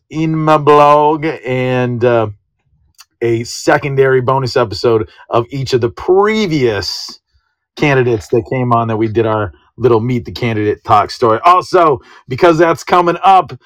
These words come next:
uh, voters, submit your candidate questions, all right?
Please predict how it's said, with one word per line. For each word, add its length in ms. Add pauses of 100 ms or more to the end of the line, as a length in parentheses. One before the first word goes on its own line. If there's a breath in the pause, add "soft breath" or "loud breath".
(300 soft breath)
uh, 220
voters, 580 (160)
submit 580
your 160
candidate 400
questions, 840
all 80
right? 300